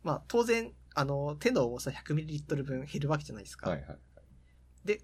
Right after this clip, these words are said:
Speaker 1: これで減った分の重さが直接ダイレクトに自分の体の中に入って、自分の体を構成してるっていうのは、
Speaker 2: うん。
Speaker 1: もうその、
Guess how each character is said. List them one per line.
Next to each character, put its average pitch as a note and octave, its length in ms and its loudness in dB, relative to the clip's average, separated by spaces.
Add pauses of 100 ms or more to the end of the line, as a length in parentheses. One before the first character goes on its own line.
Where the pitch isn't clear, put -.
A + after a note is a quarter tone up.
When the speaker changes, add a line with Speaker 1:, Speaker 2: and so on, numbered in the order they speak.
Speaker 1:
こ - 160 0
れ C4+ 100 4
で D4 240 0
減 D3 180 0
っ - 20 -12
た A#3 180 2
分 A#3+ 200 2
の D#3+ 120 -2
重 C3 160 -2
さ C3 160 -2
が C3 180 2 (140)
直 - 140 -4
接 - 260 -6
ダ A3 140 8
イ C#4+ 60 6
レ A3+ 80 2
ク - 100 -6
ト C#3 100 -2
に B2 60 -4
自 - 180 -8
分 D3 180 2
の G3 60 -2
体 F#3 400 4
の F#3 80 0
中 G3 180 0
に D3+ 100 0
入 D3 160 0
っ D3 40 -2 (240)
て、 A3 280 2 (560)
自 B2+ 120 -4
分 F3 160 2
の F3+ 100 0
体 D#3 300 4
を D3+ 80 2
構 D3 220 2
成 D3+ 200 2
し D3 80 -4
て D3 100 -2
る D3+ 100 2
っ - 20 -4
て - 220 -12
い A2 40 -8
う - 40 -10
の F#2 100 -8
は、 G#2+ 220 -6 (100)
Speaker 2:
う G#2+ 40 -12
ん。 - 840 -14
Speaker 1:
も C#3 60 -2
う - 40 -6
そ A#2+ 160 -6
の、 A2+ 240 -8